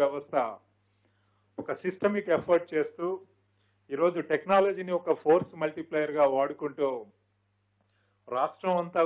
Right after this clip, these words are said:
కూడా ఈ పీపుల్స్ ఫ్రెండ్లీ పోలీసింగ్, అట్లాగే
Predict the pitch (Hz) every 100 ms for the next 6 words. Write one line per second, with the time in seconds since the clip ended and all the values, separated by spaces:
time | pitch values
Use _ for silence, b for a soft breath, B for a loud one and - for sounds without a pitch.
0 | 160 151 151 123 107 _ _ _ _ _
1 | - 127 151 160 175 170 170 160 156 156
2 | 135 113 _ _ _ 139 135 156 - 151
3 | 165 _ _ _ _ _ 131 143 156